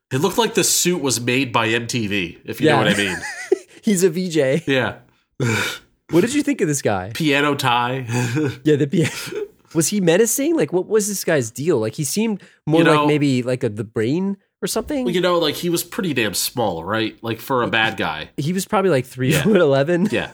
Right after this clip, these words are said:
Speaker 1: He was, like, odd job. He was an odd job type for sure. But, like, in a way, isn't that kind of, like, a thing?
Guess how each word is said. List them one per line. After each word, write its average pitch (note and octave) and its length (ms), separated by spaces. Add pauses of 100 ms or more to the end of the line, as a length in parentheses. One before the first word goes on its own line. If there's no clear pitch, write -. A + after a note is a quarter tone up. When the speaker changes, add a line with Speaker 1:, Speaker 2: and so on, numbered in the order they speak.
(120)
Speaker 1:
He C3+ 80
was, C#3 100
like, D3 120
odd A2 200
job. F#2+ 200
He B2+ 40
was C3+ 80
an C#3 80
odd G#2+ 160
job G2 300 (140)
type G#2 220
for F#2+ 100
sure. F#2 440 (240)
But, F3 120
like, E3+ 300 (180)
in F3+ 100
a F3 80
way, D#3 240
isn't G#3+ 200
that A#3+ 140
kind D3+ 300
of, F3+ 120
like, D3+ 220
a C3 60
thing? C3 440